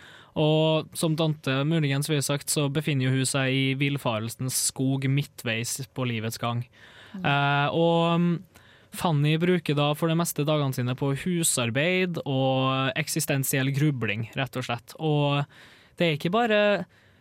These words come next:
Speaker 1: altså, det er veldig, hva kan man si, veldig innsiktsfull eksistensiell grubling. Det har ikke kanskje sånn, eh, begrunningsnivå som er veldig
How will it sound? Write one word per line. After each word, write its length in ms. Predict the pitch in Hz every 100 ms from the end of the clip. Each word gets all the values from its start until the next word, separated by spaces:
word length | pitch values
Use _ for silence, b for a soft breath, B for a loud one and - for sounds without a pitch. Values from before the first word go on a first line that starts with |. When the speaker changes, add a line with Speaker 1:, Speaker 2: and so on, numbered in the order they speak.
| b -
Speaker 1:
altså, 420 | - 170 185 180
det 100 | 175
er 80 | 175
veldig, 420 | 190 170 147 156
hva 120 | 160
kan 120 | 175 180
man 160 | 147
si, 280 | 147 156 156
veldig 600 | 160 165 143 139 143 151
innsiktsfull 1200 | - 196 185 - 131 - - - - - 156 190 220 - b b
eksistensiell 720 | 196 190 185 175 170 175 165
grubling. 400 | 175 175 139 131
Det 80 | 160
har 220 | 160 147
ikke 220 | 123 135 139
kanskje 320 | 180 - 139
sånn, 240 | 151 143 139
eh, 160 | 139 139 139 151 135 147 131 123 117
begrunningsnivå 960 | 120 - 127 120 120 120 127 131 131
som 200 | - 139
er 80 | 135
veldig 240 | 139 127